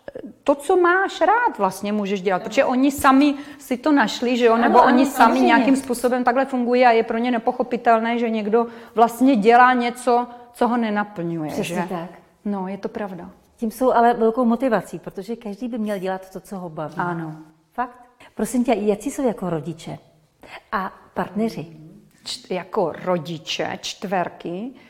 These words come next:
Speaker 1: se říká, se říká, že jo, nebo se i tom, že jsou to vlastně jedni z nejlepších rodičů.
Speaker 2: Mhm.
Speaker 1: Protože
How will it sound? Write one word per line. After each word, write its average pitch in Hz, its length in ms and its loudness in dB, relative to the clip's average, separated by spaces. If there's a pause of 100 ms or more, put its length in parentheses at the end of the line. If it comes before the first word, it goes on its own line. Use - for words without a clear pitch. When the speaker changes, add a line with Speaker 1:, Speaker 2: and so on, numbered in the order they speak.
(220)
Speaker 1:
se 196 280 -4
říká, 175 920 -6 (340)
se - 220 -10
říká, - 600 -10
že 165 100 -14
jo, 160 220 -10
nebo 180 340 -12
se - 180 -12
i 170 140 -10 (480)
tom, 202 300 -14
že 190 140 -10
jsou 214 220 -8
to 214 160 -10
vlastně 226 680 -8 (340)
jedni 214 320 -4
z 196 60 -10
nejlepších 190 560 -8
rodičů. 190 540 -8 (200)
Speaker 2:
Mhm. 196 300 -10 (680)
Speaker 1:
Protože 220 520 -4